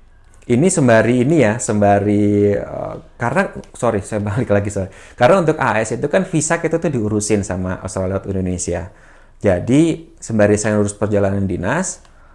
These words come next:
eh, saya tuh udah diurusin buat visanya, gitu. Bu-, buat visanya setelah tanda tangan defed contract namanya. Jadi, ada surat kayak semacam,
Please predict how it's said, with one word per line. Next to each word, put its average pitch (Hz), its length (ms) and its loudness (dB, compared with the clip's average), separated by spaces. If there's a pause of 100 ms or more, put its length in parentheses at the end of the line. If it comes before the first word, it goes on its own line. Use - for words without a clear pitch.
(240)
eh, 101 480 4
saya 101 240 0
tuh 170 320 -2
udah 107 160 -2
diurusin 104 480 -2
buat 107 160 -2
visanya, 110 640 -6 (400)
gitu. 95 640 -6
Bu-, - 400 -12
buat 98 320 -6
visanya 101 400 -2
setelah 98 400 -6 (560)
tanda 98 240 -2
tangan 101 240 -4
defed 104 320 -2
contract 101 560 -4
namanya. 95 480 -6
Jadi, 104 160 -4
ada 98 240 0
surat 95 320 -6
kayak - 240 -10
semacam, 95 480 -8